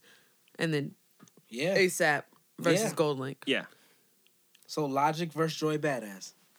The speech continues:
Speaker 1: Shit, that's hard.
Speaker 3: I know. This is what, this is
Speaker 1: That's
Speaker 3: why
Speaker 1: what
Speaker 3: we're
Speaker 1: this is
Speaker 3: doing
Speaker 1: about,
Speaker 3: it.
Speaker 1: right?
Speaker 3: <laughs>
Speaker 1: Shit, that, that's difficult.
Speaker 3: Things
Speaker 2: Well, you
Speaker 3: worth
Speaker 2: know what?
Speaker 3: doing.
Speaker 2: If, if we were, yeah, I mean, that actually makes sense. 'Cause I would put, yeah, that actually, that actually does make sense.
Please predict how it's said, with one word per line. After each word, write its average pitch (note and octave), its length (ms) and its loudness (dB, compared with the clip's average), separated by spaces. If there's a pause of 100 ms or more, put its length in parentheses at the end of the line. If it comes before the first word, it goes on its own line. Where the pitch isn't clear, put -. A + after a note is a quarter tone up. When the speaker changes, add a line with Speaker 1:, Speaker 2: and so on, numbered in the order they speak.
(280)
Speaker 1:
Shit, - 400 2
that's C#3 180 -2
hard. A2 280 -2 (520)
Speaker 3:
I C#3 180 2
know. F#3+ 220 4
This D#3 220 0
is D#3+ 100 0
what, D#3 240 2 (140)
this C3+ 220 -4
is - 340 -2
Speaker 1:
That's G3+ 220 2
Speaker 3:
why - 80 4
Speaker 1:
what G#3+ 80 6
Speaker 3:
we're - 120 2
Speaker 1:
this D3 80 0
is G3 60 6
Speaker 3:
doing G#3+ 140 6
Speaker 1:
about, E3+ 320 4
Speaker 3:
it. G3+ 580 4
Speaker 1:
right? D#3 200 -6
Speaker 3:
<laughs> - 40 -20
Speaker 1:
Shit, - 360 -2
that, E3+ 180 -2
that's F#3 220 0
difficult. D#3 440 -4
Speaker 3:
Things F3 200 6
Speaker 2:
Well, F3 120 6
you G#3+ 60 6
Speaker 3:
worth A#3 80 6
Speaker 2:
know A#3+ 80 6
what? C3 100 4
Speaker 3:
doing. A2+ 160 0
Speaker 2:
If, - 40 -4
if G3+ 200 -2
we A#3+ 80 2
were, A3 260 0
yeah, F3+ 280 -2 (100)
I D#3+ 40 -6
mean, E3 160 0
that E3 120 2
actually F#3+ 200 -4
makes D#3+ 200 -4
sense. C3+ 380 -6
'Cause C#3+ 160 -4
I D3+ 80 2
would E3 220 -2
put, E3 240 -2
yeah, C#3+ 220 0 (280)
that D3+ 140 0
actually, D#3 400 -2 (140)
that C#3 180 2
actually E3 400 0
does D3 240 -2
make C3+ 180 -4
sense. A2 380 -10